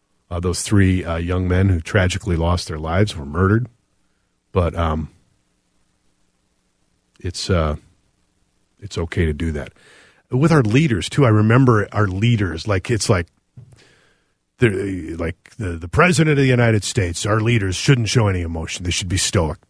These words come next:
And I remember a couple occasions. I think the first time I remember President Bush, George W. Bush, it was, I don't think it was in the days after September eleventh. He was in the, he was in an office answering questions.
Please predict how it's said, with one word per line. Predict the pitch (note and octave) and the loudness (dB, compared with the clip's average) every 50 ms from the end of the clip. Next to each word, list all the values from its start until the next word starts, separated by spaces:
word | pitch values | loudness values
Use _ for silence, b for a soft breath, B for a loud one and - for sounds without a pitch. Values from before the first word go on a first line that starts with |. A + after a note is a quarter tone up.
| _ _ _ _ _ _ _ _ _ _ - | _ _ _ _ _ _ _ _ _ _ -6
And | G2+ G#2 | -4 -2
I | |
remember | G#2+ G#2+ G#2 A2 G#2+ G#2 G2 | 0 0 2 0 0 0 -2
a | - | -2
couple | - - E3 - F3 D3 | 0 0 0 2 0 -2
occasions. | A#2+ - - G#2+ F#2 E2+ D#2+ - - - - - - - _ _ _ _ _ _ _ _ _ _ | -4 -2 -2 -2 -2 -2 -4 -8 -12 -14 -18 -18 -20 -20 _ _ _ _ _ _ _ _ _ _
I | G2 G2 | -4 0
think | - C#3+ C3+ - | 2 2 2 2
the | G#2+ | 0
first | - - D3+ E3+ E3 - - | 0 0 0 0 0 0 0
time | - C#3+ C3 A#2+ G#2+ - | 2 2 2 2 0 -2
I | A2 G#2+ | -4 0
remember | G#2 A2+ A2 A2 A2 G#2+ G2+ F#2 | 2 4 4 6 4 4 2 0
President | - - C3+ C#3+ D#3 C#3+ D3+ C#3 A#2+ G2 E2+ E2+ | 0 2 2 2 4 4 4 2 2 2 0 2
Bush, | G2+ G2+ E2+ - - - - - - - _ _ _ _ _ _ _ _ _ _ _ _ _ _ _ _ _ _ | 2 2 2 0 -6 -12 -14 -14 -16 -20 _ _ _ _ _ _ _ _ _ _ _ _ _ _ _ _ _ _
George | - B2 B2+ A#2+ G#2 - | 2 4 4 4 2 2
W. | B2+ A#2+ G#2+ A2+ G2 G2 | 0 0 0 0 -2 -4
Bush, | F2+ E2+ F2 E2 D2 - - - - - | -4 -6 -8 -10 -10 -10 -10 -12 -8 -4
it | G2 F#2 | -2 -2
was, | F2 F2 E2+ - - - - - - | -2 -2 -2 -4 -6 -8 -8 -6 -4
I | G2 | 0
don't | G2+ A#2+ A#2 - | 0 0 2 0
think | C3 - - - - - | -2 -4 -4 -10 -10 -8
it | G#2+ | -6
was | G2+ F2 G2 | -6 -4 -4
in | G2+ | -4
the | F#2 | -4
days | E2+ F2+ A#2+ C3 D3+ D#3+ D#3+ D3+ - - b b b b b b b b b b | -2 2 2 4 6 6 4 4 2 -2 b b b b b b b b b b
after | - A2 G#2+ - - G#2 | -4 -4 -2 -2 -2 -4
September | - - G2 - - A#2+ B2 A#2+ A#2 A2+ | -2 -4 -6 0 2 4 4 6 6 4
eleventh. | G#2 F#2 F2+ E2+ E2+ E2+ F2 - | 4 4 0 -4 -6 -8 -10 -10
He | - - D3+ | -6 -4 0
was | D#3+ D3 C3 G#2+ | 2 2 4 4
in | C3 B2 A2+ A2 | 4 4 6 4
the, | G#2+ G2+ G2 F#2+ F2+ F2+ F2+ E2 - _ _ _ _ _ _ _ _ _ _ _ _ _ _ _ _ _ _ _ _ _ _ _ _ - - | 4 2 2 0 -2 -2 -4 -6 -10 _ _ _ _ _ _ _ _ _ _ _ _ _ _ _ _ _ _ _ _ _ _ _ _ -20 -18
he | - - _ _ _ _ - | -18 -18 _ _ _ _ -6
was | G#2+ F#2+ | 2 4
in | C#3 D3+ C3 | 4 6 6
an | A#2 | 4
office | G#2 G2 G2 G2+ G2+ - - F#2+ - - | 2 2 0 0 0 -2 -2 -4 -2 0
answering | G2 G2 F#2+ - - E2+ E2 | 2 2 0 0 -2 -6 -8
questions. | - - - A#2+ B2 - - - - - _ - - - - | -4 0 0 2 2 0 -4 -12 -18 -20 _ -20 -20 -20 -20